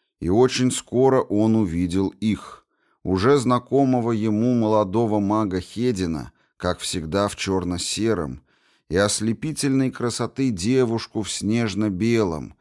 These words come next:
режущем словно пламя, словно самое свирепое солнце в зените. Ни тому, ни другой не требовались, судя по всему, никакие особые скакуны —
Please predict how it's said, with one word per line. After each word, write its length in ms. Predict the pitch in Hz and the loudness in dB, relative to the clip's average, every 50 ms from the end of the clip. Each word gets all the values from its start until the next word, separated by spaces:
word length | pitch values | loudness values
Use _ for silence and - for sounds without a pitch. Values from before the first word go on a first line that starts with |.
| _ _ _ _ _ _ | _ _ _ _ _ _
режущем 720 | - 76 85 101 117 117 107 104 110 104 - - 107 101 101 | -6 -2 0 2 2 2 2 2 -2 -2 -2 -2 -2 -2 -2
словно 560 | - - - 85 101 110 113 98 95 104 101 | -4 -6 -4 0 0 0 0 0 0 -2 -4
пламя, 720 | 98 - 95 98 110 120 117 110 104 92 87 78 67 - - _ _ _ _ _ | -4 -6 -4 -2 0 2 2 2 2 0 -2 -6 -8 -12 -16 _ _ _ _ _
словно 520 | - - - 90 98 107 107 101 110 110 107 | -14 -10 -4 0 0 2 2 2 2 0 0
самое 540 | - - - 123 127 127 123 117 117 117 | 0 -2 0 0 2 2 2 2 0 0
свирепое 760 | 110 - - 92 98 104 98 113 120 117 - - 107 104 104 101 | -2 -4 -2 0 0 2 4 4 2 2 2 2 0 2 2 0
солнце 600 | - - - 110 113 110 107 98 - - - 95 | 0 -2 -2 0 0 2 0 0 -2 -4 -6 -4
в 60 | 90 | -4
зените. 720 | 90 80 95 98 95 92 87 80 - - - - - - - _ _ _ _ _ _ _ _ _ _ _ _ _ _ _ _ | -4 -2 -2 0 0 0 0 -2 -4 -6 -10 -10 -12 -18 -20 _ _ _ _ _ _ _ _ _ _ _ _ _ _ _ _
Ни 220 | - - 92 98 104 | -6 -4 -2 -2 0
тому, 380 | 101 117 113 120 131 143 143 | 0 0 0 2 2 2 4
ни 120 | 139 135 127 | 4 2 2
другой 540 | 110 104 110 117 107 101 113 135 147 143 127 | 0 0 -2 -2 -2 -2 -2 0 2 2 2
не 160 | 117 113 110 | 2 0 0
требовались, 720 | - - 104 120 135 139 120 104 90 82 87 82 85 82 - | -2 -2 -2 0 2 2 2 0 0 -2 -2 -2 -4 -4 -6
судя 360 | - - 104 104 90 90 87 | -6 -6 -4 -4 -2 -2 -4
по 140 | - 90 85 | -4 -6 -8
всему, 520 | - - - 95 95 95 98 110 117 110 | -6 -6 -4 -2 0 0 2 2 2 2
никакие 720 | 104 98 87 - - 87 - - - 117 117 110 101 95 | 2 2 0 0 -4 -6 -6 -6 -4 -2 0 0 2 0
особые 580 | 90 87 - - 113 113 107 95 95 101 98 90 | 0 -2 -4 -2 -2 -2 0 0 0 0 0 -2
скакуны — 800 | - - - 98 - - 98 98 104 117 131 131 107 76 - | -4 -6 -8 -10 -8 -4 -2 0 2 2 4 2 2 0 -2